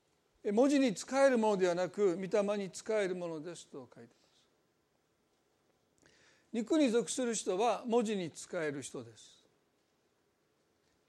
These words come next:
御霊に属する人は御霊に仕える人です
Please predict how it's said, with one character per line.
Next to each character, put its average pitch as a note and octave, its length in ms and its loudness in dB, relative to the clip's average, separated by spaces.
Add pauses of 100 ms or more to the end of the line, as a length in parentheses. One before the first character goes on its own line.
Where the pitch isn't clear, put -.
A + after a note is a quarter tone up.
(140)
御 G3+ 60 -4
霊 G#3+ 300 2
に G3+ 320 -2
属 F#3+ 200 -4
す G#3+ 140 -4
る F#3+ 100 -2
人 - 220 -2
は A#3 100 2
御 F#3+ 60 -4
霊 F3+ 380 -4
に G3 160 -8
仕 - 180 -16
え D3+ 180 -4
る D#3+ 200 -6
人 D3 200 -16
で A#2+ 140 -20
す - 160 -20